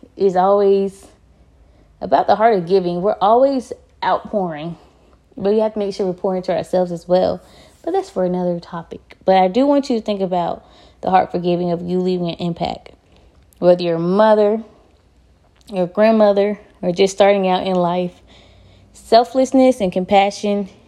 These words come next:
is key. But I want you to know it is to an extent, 'cause you should, you should have boundaries as well. You need boundaries,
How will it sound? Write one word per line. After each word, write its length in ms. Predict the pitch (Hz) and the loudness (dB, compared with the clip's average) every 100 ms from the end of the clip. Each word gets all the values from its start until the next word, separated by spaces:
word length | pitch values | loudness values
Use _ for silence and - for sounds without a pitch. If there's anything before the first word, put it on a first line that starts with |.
| _ - | _ -12
is 220 | 196 185 | -6 -6
key. 380 | - - 247 269 - _ _ _ | -6 -4 -4 -4 -12 _ _ _
But 520 | 196 269 349 - - - _ _ _ _ _ _ _ _ - | 2 2 2 -4 -14 -20 _ _ _ _ _ _ _ _ -2
I 40 | |
want 200 | 208 285 | 0 2
you 80 | 370 | 2
to 40 | |
know 300 | 339 311 311 | 4 4 2
it 180 | - 233 | 4 4
is 220 | 269 294 | 4 0
to 120 | 294 285 | 0 0
an 60 | |
extent, 460 | 214 - - 175 - - - _ _ _ _ | -2 -4 -6 -6 -6 -20 -20 _ _ _ _
'cause 80 | 208 | -4
you 60 | 208 | -2
should, 300 | 247 220 - - | -2 -4 -4 -8
you 220 | 214 240 | -4 -2
should 300 | 247 - 247 | -4 0 4
have 220 | 247 220 | 4 4
boundaries 420 | 196 202 196 190 196 | 2 -2 -2 -6 -6
as 180 | 170 | -6
well. 320 | 180 170 - - _ _ - - | 0 0 0 -10 _ _ -20 -8
You 100 | 185 | 0
need 240 | 214 240 | 2 2
boundaries, 720 | 190 175 170 170 131 - - | 2 0 -2 -6 -10 -14 -16